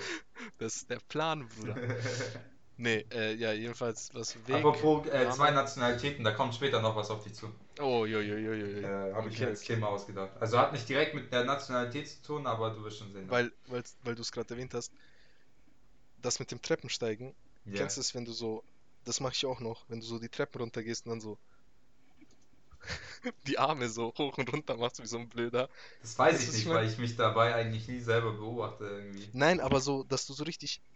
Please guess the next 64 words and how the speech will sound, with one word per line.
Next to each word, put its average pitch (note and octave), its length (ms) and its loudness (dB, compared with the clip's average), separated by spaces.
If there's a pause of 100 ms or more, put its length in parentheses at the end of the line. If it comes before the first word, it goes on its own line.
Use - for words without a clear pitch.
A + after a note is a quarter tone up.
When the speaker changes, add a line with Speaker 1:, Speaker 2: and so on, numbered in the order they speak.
(520)
Speaker 1:
übertrieben C#3 640 -4 (180)
so A2+ 160 -6
die A2+ 140 -8
Arme D3 260 4
Speaker 2:
Das A#2+ 120 2 (140)
Speaker 1:
so B2 320 -2
hoch D3 240 0
und B2+ 100 0
runter C3 260 2
machst, A2+ 300 2
so. G#2 200 -4 (720)
So C#3 80 -2
Speaker 2:
Nee, A#2 80 4
Speaker 1:
richtig C#3+ 180 6
Speaker 2:
weil C#3 80 10
Speaker 1:
locker D3 240 10
Speaker 2:
ich, A#2 60 6
Speaker 1:
lässt. G#2+ 340 2
Speaker 2:
nee, C3 240 0
weil C#3+ 160 6
ich C3 120 -2
ja C#3 100 6
beim B2 240 4
Treppen C#3+ 320 -2
Speaker 1:
Ja, A#2+ 60 -2
das C3 400 0
ist - 60 -4
keine G#2+ 220 4
Speaker 2:
runtersteigen, A2 80 -2
Speaker 1:
Ahnung. C#3 180 -4 (520)
Speaker 2:
beim A#2 220 2
Treppen C#3 320 4
runtersteigen A#2+ 880 0
Speaker 1:
<laughs> - 20 -18
Speaker 2:
mache B2+ 240 2
ich - 80 -4
ja B2+ 100 0
auch D3+ 160 2
diese A2 240 -2
zwei B2+ 240 2
Stufen, C#3 360 -4
Speaker 1:
Ja. C3 80 4
Speaker 2:
versuch A#2 320 0
auch B2 120 2
so A#2 100 -4
schnell C3+ 220 -2
wie B2+ 40 -2
möglich, B2 180 -4
und A#2+ 100 -2
dann A#2+ 160 4
brauche C#3+ 160 6
ich D3 60 4
aber B2+ 80 0
Speaker 1:
Stimmt, E3 140 8
Speaker 2:
immer B2+ 140 0
Speaker 1:
Digga, C#3 80 4
Speaker 2:
eine C#3+ 100 6
Speaker 1:
du C#3 60 6
Speaker 2:
Hand, D3 140 4
die D3+ 60 6
Speaker 1:
machst, B2 140 4
Speaker 2:
am A2+ 60 0
Geländer A#2 420 2
ist. - 260 -6